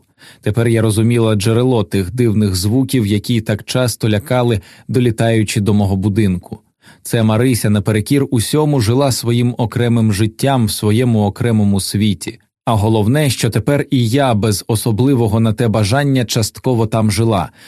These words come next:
поряд із Марисею. Тільки в цьому уявному світі вона вже не була такою старою та немічною. Часто мені було шкода Джо, і я розділяла почуття Марисі.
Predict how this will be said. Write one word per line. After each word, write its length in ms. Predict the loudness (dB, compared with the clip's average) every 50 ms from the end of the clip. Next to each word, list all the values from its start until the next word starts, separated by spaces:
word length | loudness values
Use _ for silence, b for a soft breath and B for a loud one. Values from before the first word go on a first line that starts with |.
| B B
поряд 320 | -4 -2 0 0 0 -2 -2 -2
із 160 | -2 0 2
Марисею. 640 | 0 2 2 0 0 -2 -2 -6 -6 -8 -8 -10 B B B B B B
Тільки 380 | -2 -2 -2 0 2 2 2
в 100 | 2 0
цьому 360 | -2 -2 0 0 2 0 -2 -2
уявному 600 | -2 0 2 2 2 2 2 2 2 2 2 0
світі 460 | -2 -4 -2 0 0 0 0 0 0 0
вона 320 | 2 2 2 2 2 2
вже 260 | 0 0 0 0 0
не 200 | 0 0 0 0
була 380 | 0 0 0 2 2 2 0 0
такою 440 | -2 -4 -4 0 0 0 2 0 0
старою 580 | -4 -4 -2 -2 0 2 2 2 2 0 -2
та 180 | -2 -2 -2 0
немічною. 640 | 0 0 0 -2 -4 -6 -8 -10 -10 -10 -10 -10 -12 -16 -20 _ _ _ _ _ _
Часто 340 | -2 -2 -2 0 0 0 0
мені 220 | 2 2 2 0
було 260 | 0 0 2 2 2
шкода 460 | 0 -2 -2 -2 0 0 2 2 0 0
Джо, 380 | 0 2 2 2 2 2 2
і 200 | 2 2 2 2
я 220 | 2 2 2 2 2
розділяла 640 | 2 0 0 0 0 0 2 2 2 2 2 0
почуття 540 | 0 -2 -4 -2 -2 -4 -4 -2 -2 0 0
Марисі. 560 | 0 0 0 0 -2 -2 -4 -6 -8 -10 -12